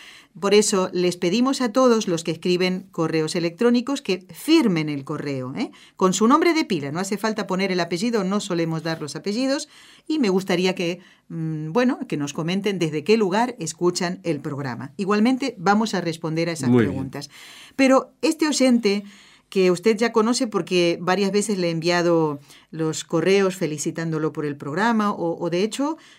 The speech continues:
Speaker 1: eh, proponiendo un nuevo tema, es José Ramón de Cuba, ¿m?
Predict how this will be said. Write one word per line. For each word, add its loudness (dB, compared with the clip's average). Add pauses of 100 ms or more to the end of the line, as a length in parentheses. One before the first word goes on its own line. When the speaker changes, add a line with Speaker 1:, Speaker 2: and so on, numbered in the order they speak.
Speaker 1:
eh, -4
proponiendo 4
un 2
nuevo 2
tema, 2
es -2
José 0
Ramón -2
de -2
Cuba, 2 (100)
¿m? -6